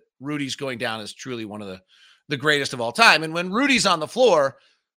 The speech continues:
there's six percentage less po-, shots are taken at the rim, the most of anyone in the N B A. People just don't even try. So Walker's not there yet. What he's doing really well is when the shot goes up at the rim, he defends it great.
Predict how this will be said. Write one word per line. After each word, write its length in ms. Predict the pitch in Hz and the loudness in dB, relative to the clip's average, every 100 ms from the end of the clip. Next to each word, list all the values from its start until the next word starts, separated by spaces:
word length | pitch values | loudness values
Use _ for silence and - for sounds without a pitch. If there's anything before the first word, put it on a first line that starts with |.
| _ - | _ -6
there's 220 | 180 190 | -2 0
six 240 | - 262 - | 2 2 0
percentage 480 | 226 208 202 156 | -4 -2 -4 -2
less 220 | 147 190 - | 0 0 0
po-, 200 | 185 190 | -10 -8
shots 300 | - 160 156 | -2 0 -2
are 60 | |
taken 260 | 160 165 147 | -4 -4 -4
at 60 | 139 | -10
the 80 | |
rim, 320 | 143 196 160 139 | -4 -4 -4 -8
the 80 | 147 | -14
most 320 | 151 175 170 | -6 -4 -4
of 60 | 151 | -4
anyone 500 | 160 165 160 - 147 | -6 -6 -10 -10 -10
in 80 | 139 | -8
the 100 | 139 | -8
N 60 | |
B 80 | 139 | -8
A. 40 | 147 | -6
People 200 | 202 185 | -6 -4
just 160 | 160 | -4
don't 140 | 160 147 | -4 -4
even 140 | 117 | -6
try. 260 | - 139 - | 0 0 0
So 120 | 156 | -2
Walker's 400 | 165 240 208 156 | 2 2 2 2
not 240 | 180 123 | 2 2
there 220 | 117 147 | 4 2
yet. 220 | 135 87 71 _ _ _ _ _ - | 2 -6 -16 _ _ _ _ _ -2
What 120 | 175 | 0
he's 120 | 165 | 0
doing 300 | - 311 269 | 2 2 2
really 240 | 202 180 | 0 0
well 180 | 160 151 | 0 0
is 80 | 151 | -2
when 100 | 147 | -6
the 60 | 147 | -4
shot 260 | 196 175 | 2 2
goes 160 | - 143 | 2 2
up 160 | 220 220 | 2 2
at 80 | |
the 80 | 160 | -4
rim, 180 | 147 143 | -6 -4
he 80 | 147 | -6
defends 460 | 127 - 208 190 | -8 2 4 4
it 100 | 131 | 0
great. 220 | - 107 | -6 -8